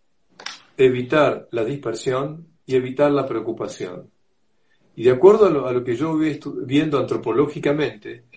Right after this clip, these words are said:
lo que, las personas, lamentablemente, la mayoría quedan atrapadas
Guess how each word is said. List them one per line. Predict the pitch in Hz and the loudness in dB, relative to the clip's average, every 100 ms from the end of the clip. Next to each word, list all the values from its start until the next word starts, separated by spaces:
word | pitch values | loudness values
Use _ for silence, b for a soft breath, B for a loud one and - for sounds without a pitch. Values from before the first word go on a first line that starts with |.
| _ _ | _ _
lo | 110 110 120 117 | -6 0 0 0
que, | 101 | -6
las | - 120 113 - | -2 -2 -2 -4
personas, | 110 110 196 156 127 127 - | -6 0 2 2 0 -6 -2
lamentablemente, | 120 123 123 123 190 185 160 170 143 120 | 0 0 -2 2 4 4 2 0 -2 -2
la | 113 | -2
mayoría | 113 113 123 165 170 | -2 0 0 4 2
quedan | 165 175 175 | 4 2 2
atrapadas | 151 127 123 151 156 170 | -4 -6 0 0 0 -6